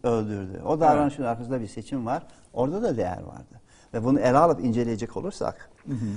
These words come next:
Speaker 1: bütün iyi davranışların arkasında değerler bulabildiğimiz gibi bizim kötü dediğimiz davranışların arkasında da
Speaker 2: Değerler var.
Speaker 1: değerler var. Değerler boşluğu yok. Su içenin de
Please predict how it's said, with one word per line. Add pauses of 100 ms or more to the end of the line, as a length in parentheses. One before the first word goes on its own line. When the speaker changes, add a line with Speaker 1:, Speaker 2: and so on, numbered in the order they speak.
(260)
Speaker 1:
bütün
iyi
davranışların
arkasında (480)
değerler
bulabildiğimiz
gibi
bizim
kötü
dediğimiz
davranışların
arkasında
da (460)
Speaker 2:
Değerler
var.
Speaker 1:
değerler
var.
Değerler
boşluğu
yok. (440)
Su
içenin
de